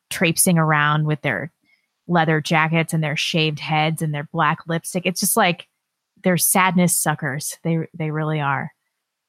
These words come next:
Um, it, it's just, you know,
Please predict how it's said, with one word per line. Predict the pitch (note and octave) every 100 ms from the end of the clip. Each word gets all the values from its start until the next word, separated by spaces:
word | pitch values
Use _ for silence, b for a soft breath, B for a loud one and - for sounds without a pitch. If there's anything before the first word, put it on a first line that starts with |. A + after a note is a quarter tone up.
| -
Um, | E3 D#3 D3 C#3 - F3 F3 - _ _ _ _ _ _ _ _ _ -
it, | D#3+
it's | - E3+ -
just, | F#3 E3+ - -
you | F#3 E3+
know, | D3 D3